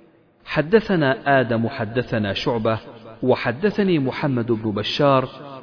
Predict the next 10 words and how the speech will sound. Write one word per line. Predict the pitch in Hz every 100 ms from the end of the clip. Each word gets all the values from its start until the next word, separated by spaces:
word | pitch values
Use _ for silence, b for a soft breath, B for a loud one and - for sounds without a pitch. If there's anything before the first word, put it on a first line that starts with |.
| -
حدثنا | - 120 185 185 190 151
غندر | 127 185 165 160 160
حدثنا | 143 123 113 143 - 120 104
شعبة | - 165 139 131 131
عن | 98 143
سلمة، | - 170 117 101 95 160 113 98 -
سمعت | - 202 185 139 -
سويد | 123 131 120 110 107
بن | 98 101
غفلة | 101 131 127 110 107